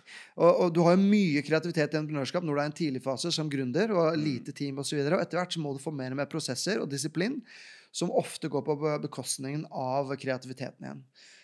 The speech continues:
Speaker 1: Så klarer du, hvis du skal være i den fjerde toppkvadranten i den B C G til-, tilsvarende matrisen her da,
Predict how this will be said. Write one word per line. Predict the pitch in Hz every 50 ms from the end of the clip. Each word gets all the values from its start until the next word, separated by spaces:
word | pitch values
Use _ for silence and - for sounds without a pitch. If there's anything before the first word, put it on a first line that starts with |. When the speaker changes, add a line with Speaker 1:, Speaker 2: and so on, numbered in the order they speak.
| _ -
Speaker 1:
Så | - - 143
klarer | - - 190 185 160 135 131
du, | 135 165
hvis | 160 131
du | 143
skal | - - 170
være | 151 139 139
i | 143 147
den | 147 147 147
fjerde | - 180 160 139 127 123 123 139 147 151 151 151 151 147 147 147 -
toppkvadranten | - 156 - - - - 131 127 127 120 127 - - 160 160
i | 151 143
den | 139 139 139
B | 127 135
C | - - 143
G | 127 135 135 135 135 135 139 139 139 135 135 135 -
til-, | - - 139 131 135 143 135
tilsvarende | 135 - 156 151 147 131 - 165 147 143 151 151
matrisen | 156 151 160 160 147 120 - 143
her | 143 147 190
da, | 269 233